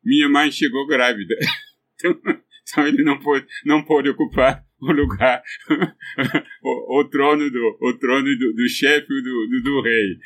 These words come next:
Então, quando há competição, as pessoas inventam motivo para excluir os outros.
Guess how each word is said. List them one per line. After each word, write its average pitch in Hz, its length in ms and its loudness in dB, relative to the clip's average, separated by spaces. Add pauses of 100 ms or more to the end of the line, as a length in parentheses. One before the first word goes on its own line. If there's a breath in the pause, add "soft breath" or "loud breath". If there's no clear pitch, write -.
(160 loud breath)
Então, 220 180 0
quando 175 400 0
há 139 160 2
competição, 143 500 -2
as 156 100 -2
pessoas 143 400 -2
inventam 143 540 0
motivo 120 460 -2
para 131 160 -4
excluir 123 400 -4
os 131 160 -8
outros. 120 560 -6